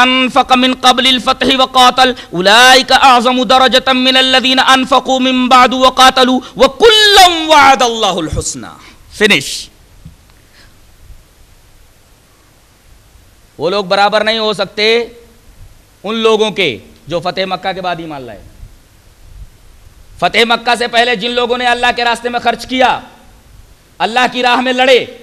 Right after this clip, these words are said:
ان کے برابر وہ لوگ نہیں ہو سکتے جو فتح مکہ کے بعد اسلام لائے۔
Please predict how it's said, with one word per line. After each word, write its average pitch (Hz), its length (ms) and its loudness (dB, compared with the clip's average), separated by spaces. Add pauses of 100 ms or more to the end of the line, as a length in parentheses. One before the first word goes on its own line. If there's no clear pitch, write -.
(500)
ان 269 200 -6
کے 294 160 0
برابر 269 340 2
وہ 269 120 -2
لوگ 269 180 0
نہیں 277 120 -4
ہو 269 100 -2
سکتے 262 300 -6
جو 254 120 -2
فتح 240 260 -6
مکہ 254 280 0
کے 254 140 0
بعد 254 280 4
اسلام 254 340 0
لائے۔ 262 320 4